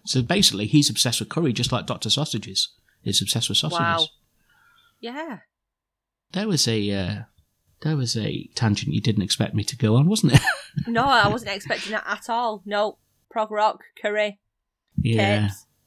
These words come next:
Speaker 1: Did you manage to get any bric-a-brac this week, Alison?
Speaker 2: Um, I, there was only one thing that I could,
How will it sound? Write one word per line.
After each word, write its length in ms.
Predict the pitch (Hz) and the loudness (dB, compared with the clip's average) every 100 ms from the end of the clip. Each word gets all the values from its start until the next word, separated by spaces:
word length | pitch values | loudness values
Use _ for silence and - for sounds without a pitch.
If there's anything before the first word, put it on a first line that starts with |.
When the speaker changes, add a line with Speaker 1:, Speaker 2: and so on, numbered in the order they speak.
| _ _ _ _ | _ _ _ _
Speaker 1:
Did 60 | - | 2
you 60 | 170 | 6
manage 220 | 170 - | 6 6
to 80 | 160 | 2
get 80 | |
any 120 | 156 151 | 2 4
bric-a-brac 440 | 170 175 180 - | 2 0 -2 0
this 160 | 127 - | 0 2
week, 180 | 113 | 0
Alison? 420 | 104 101 - 101 - _ _ _ _ _ - _ _ _ _ - - | 0 -4 -4 -8 -12 _ _ _ _ _ -20 _ _ _ _ -16 -2
Speaker 2:
Um, 200 | 208 214 - _ | -2 -2 -8 _
I, 380 | 214 214 220 - _ _ _ _ _ _ _ _ | 0 2 0 -4 _ _ _ _ _ _ _ _
there 200 | 185 214 | -10 -4
was 120 | 233 | -2
only 180 | 294 311 | 0 -2
one 200 | 269 254 | -2 -2
thing 220 | 247 277 | -2 -4
that 100 | 262 | -2
I 60 | 214 | -2
could, 200 | - 202 | -4 -10